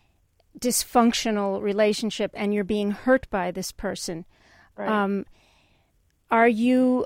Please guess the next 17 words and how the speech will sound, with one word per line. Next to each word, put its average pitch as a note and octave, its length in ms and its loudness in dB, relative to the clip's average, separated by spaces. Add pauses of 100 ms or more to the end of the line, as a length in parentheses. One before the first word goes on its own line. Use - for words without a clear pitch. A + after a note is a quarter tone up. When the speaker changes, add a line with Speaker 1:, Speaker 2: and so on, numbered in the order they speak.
Speaker 1:
aware A#3 440 6
enough A#3+ 360 4
in A3 160 2
those G#3 300 0
moments? G#3 640 2
Are G#3 180 -2
you G#3 240 0
able A#3+ 500 4
to, G3+ 560 -2 (400)
uh, G3 280 -4
be A#3+ 500 -2 (260)
unreactive A3+ 920 2
enough G#3 360 -2
in G3+ 120 -2
those F#3+ 260 -4
moments G#3+ 600 2
ever F3+ 320 -4